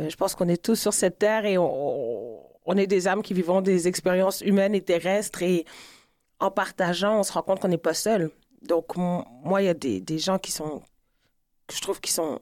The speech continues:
qui ont le don de se livrer et d'être vraiment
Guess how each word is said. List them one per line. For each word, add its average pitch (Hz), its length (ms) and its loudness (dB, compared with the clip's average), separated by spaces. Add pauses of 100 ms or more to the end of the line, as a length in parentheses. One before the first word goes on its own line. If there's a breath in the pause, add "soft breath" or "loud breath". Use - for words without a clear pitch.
qui - 160 -8
ont 160 80 2
le 170 120 4
don 202 280 0
de 170 100 -4
se - 180 0
livrer 175 440 -2
et 175 40 -2
d'être 147 220 -4
vraiment 190 480 0